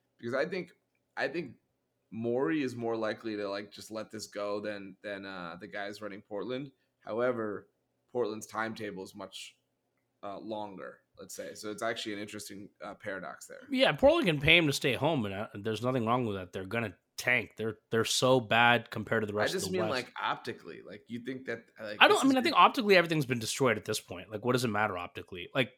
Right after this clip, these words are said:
Speaker 2: New Orleans, if you remember with Anthony Davis, they had the same dilemma. And it didn't help them when he, when he played. It was just kind of like this farce. So at the end of the day, they, you know, they just send him home 'cause when you know a player wants out, what's the,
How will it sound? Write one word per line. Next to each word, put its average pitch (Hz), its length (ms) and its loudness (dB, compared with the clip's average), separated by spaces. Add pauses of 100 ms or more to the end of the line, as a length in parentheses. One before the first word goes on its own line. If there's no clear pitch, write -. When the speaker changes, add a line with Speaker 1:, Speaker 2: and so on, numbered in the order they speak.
(160)
Speaker 2:
New 131 340 4
Orleans, 143 500 6
if 113 160 -6
you 131 80 4
remember 135 200 4
with 120 100 2
Anthony 120 300 2
Davis, 120 380 4
they 123 80 2
had 123 80 2
the 107 60 -2
same 127 260 2
dilemma. 101 440 0 (340)
And 139 120 6
it 151 40 10
didn't 214 180 6
help 190 260 6
them 120 160 2
when 107 100 0
he, 101 160 -4 (120)
when 104 120 -4
he 107 100 -6
played. 123 480 4
It 98 60 -8
was 104 160 -4
just 117 180 -4
kind 123 200 0
of 110 80 -2
like 101 200 -4
this - 340 -4 (320)
farce. - 640 0 (560)
So 131 140 2
at 113 120 2
the 127 80 2
end 120 120 4
of 117 40 0
the 117 80 2
day, 113 220 8
they, 107 180 2
you 107 120 -6
know, 101 100 -4
they 101 120 -2
just 104 200 -2
send 107 160 0
him 95 80 -6
home 107 240 -2
'cause 104 220 -6
when 123 320 4
you 156 80 8
know 165 200 8
a 175 60 6
player 147 280 4
wants 127 280 2
out, 127 220 4
what's 120 180 -8
the, 135 140 -14